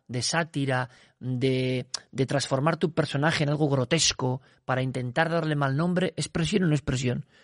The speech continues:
Bueno, el asunto es que a mí no me hace mella, pero ¿qué presiones hay? Hombre, por supuesto, y toda una batalla, amigos míos. No interesa que Iker esté llegando a tanta gente, eso os lo aseguro. Entonces todos tienen que, incluso hay extrañas,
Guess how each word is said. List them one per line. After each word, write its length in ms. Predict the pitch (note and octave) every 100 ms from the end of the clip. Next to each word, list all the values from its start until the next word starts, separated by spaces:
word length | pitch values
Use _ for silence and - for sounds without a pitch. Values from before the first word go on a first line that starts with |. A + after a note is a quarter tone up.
| _ -
Bueno, 260 | C3 C#3+ _ _ _
el 140 | C3 B2
asunto 260 | C#3 D3
es 60 | -
que 60 |
a 40 | D3
mí 80 | D#3+
no 80 |
me 80 | E3+
hace 140 | C3 C3+
mella, 280 | D3+ A2+ - _ -
pero 180 | A2 A2
¿qué 120 | A#2
presiones 480 | A#2+ A2+ D#3+ E3 G3
hay? 200 | E3+ - _ _ _ -
Hombre, 340 | - C#3 - - _ _ _
por 200 | - B2+
supuesto, 440 | - B2+ D3+ E3 D#3+
y 60 |
toda 180 | B2 E3+
una 100 | F3+
batalla, 300 | C#3+ B2+ F3
amigos 300 | D3+ B2+ B2
míos. 320 | E3+ D#3+ B2+ _ _ - - -
No 140 | C3
interesa 540 | F3 E3 D#3+ F#3 D3+ B2
que 80 |
Iker 340 | C3 C#3 D#3 C#3
esté 480 | A#2+ D3+ D3+ D3 - _ _ _ _ -
llegando 380 | C3 B2+ D#3+ D#3
a 20 |
tanta 240 | C3+ B2+ B2
gente, 260 | E3 F3
eso 100 | F3
os 40 | D3
lo 60 |
aseguro. 520 | B2+ - C#3 E3+ B2 - _ _ _ _ _ _ _ _ _ -
Entonces 420 | A#2 B2+ D3+ -
todos 340 | - F3 F3+ -
tienen 240 | D#3+ D3+
que, 80 | C#3+ -
incluso 400 | C#3 C3+ C#3+ D3
hay 80 | F3+
extrañas, 500 | E3 - F3 E3+